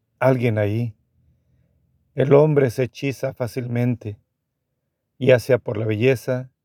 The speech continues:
por el alimento o por la sabiduría. El hombre ha sido criado, pues,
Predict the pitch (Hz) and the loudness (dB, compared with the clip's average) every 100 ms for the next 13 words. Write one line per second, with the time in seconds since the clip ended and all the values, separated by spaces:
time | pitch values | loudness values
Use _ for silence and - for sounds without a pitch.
0 | _ _ _ _ _ - 113 113 110 110 | _ _ _ _ _ -6 -4 0 0 2
1 | 127 139 123 123 127 117 _ _ _ _ | 2 0 -4 -10 -14 -20 _ _ _ _
2 | 110 85 107 104 - 107 110 104 107 107 | -16 -4 0 0 0 -4 -4 -4 -4 -4
3 | 107 - _ _ _ _ _ _ _ _ | -8 -14 _ _ _ _ _ _ _ _
4 | _ _ _ _ _ _ _ _ _ _ | _ _ _ _ _ _ _ _ _ _
5 | _ _ _ _ _ _ _ _ _ _ | _ _ _ _ _ _ _ _ _ _
6 | _ _ _ _ _ _ _ _ _ - | _ _ _ _ _ _ _ _ _ -4
7 | 127 147 175 131 123 107 117 110 - 113 | 0 0 2 2 2 0 -6 -6 -6 -2
8 | 117 117 - 127 127 - - | -2 -2 -6 -8 -8 -12 -20